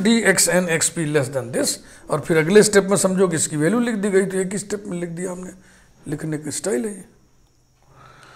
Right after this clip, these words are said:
अब विचार करिए, किसी सेट का सुप्रीमम ही एप्सिलॉन से छोटा है,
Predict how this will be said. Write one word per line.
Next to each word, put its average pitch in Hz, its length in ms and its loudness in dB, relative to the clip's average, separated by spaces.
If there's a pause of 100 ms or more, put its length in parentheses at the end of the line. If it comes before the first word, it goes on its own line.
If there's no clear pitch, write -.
(420)
अब 180 180 2
विचार 247 380 10
करिए, 262 300 8
किसी 285 480 6
सेट 254 500 8
का 254 160 10
सुप्रीमम 190 720 4
ही 202 200 6
एप्सिलॉन 175 480 4
से 156 140 -2
छोटा 127 320 -4
है, 120 380 -2